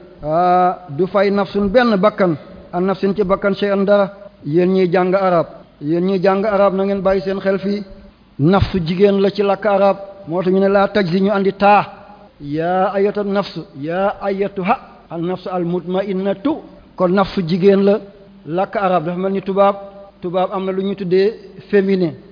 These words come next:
ak masculin. Masculin mooy lu góor, féminin mooy lu jigéen. Walla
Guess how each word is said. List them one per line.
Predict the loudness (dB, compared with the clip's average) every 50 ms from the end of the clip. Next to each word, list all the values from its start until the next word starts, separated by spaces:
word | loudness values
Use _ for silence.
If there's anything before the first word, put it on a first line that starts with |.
| -14 -8 -6
ak | -4 0
masculin. | 2 2 2 0 0 0 -2 0 0 -2 -4 -8 -14 -20 -20 -20 -20 -20 -14 _ -2
Masculin | 0 2 2 0 0 -2 0 2 2 2 4
mooy | 4 4 4 4
lu | 4 4
góor, | 6 6 6 6 6 2 -2 -8 -18 -20 -20 -20 -20 -20 _ -2 0
féminin | 2 2 2 2 2 2
mooy | 4 4 4 2
lu | 2 2
jigéen. | 0 2 2 2 2 2 0 -4 -12 -20 -20 -20 -12 -4
Walla | 2 2 4 4 2 0 -6